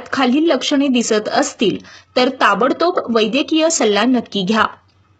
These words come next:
तसेच कॅन्सरची तपासणी करून घ्या. वजन कमी होणे. कोणत्याही कारणाशिवाय अचानक वजन कमी होणे हे कॅन्सर होण्याचे मोठे लक्षण आहे.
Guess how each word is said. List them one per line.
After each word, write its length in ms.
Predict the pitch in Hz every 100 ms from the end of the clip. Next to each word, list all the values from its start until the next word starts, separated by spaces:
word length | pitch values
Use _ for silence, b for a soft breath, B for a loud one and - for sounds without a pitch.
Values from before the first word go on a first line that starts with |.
| -
तसेच 380 | 214 226 -
कॅन्सरची 600 | - 247 226 320 359 - 370 302
तपासणी 440 | 269 208 - 277
करून 360 | 277 233 190 190
घ्या. 220 | 214 208 - _ _ _ _ _ _ _ _ b b b b b - 254
वजन 320 | 330 370 392 427 -
कमी 280 | 269 240 294
होणे. 340 | 226 190 180 - - _ - - b b b b
कोणत्याही 500 | 269 240 214 254 269
कारणाशिवाय 720 | 392 330 262 269 269 359 233 214 -
अचानक 480 | 247 247 320 349 370
वजन 320 | 247 220 247
कमी 320 | 262 233 233
होणे 360 | 302 302 254 214 247
हे 100 | 277
कॅन्सर 480 | 277 254 226 262 339
होण्याचे 540 | 339 277 214 - 269
मोठे 480 | 311 247 247 320 349
लक्षण 360 | 247 - 214
आहे. 440 | 180 180 196 -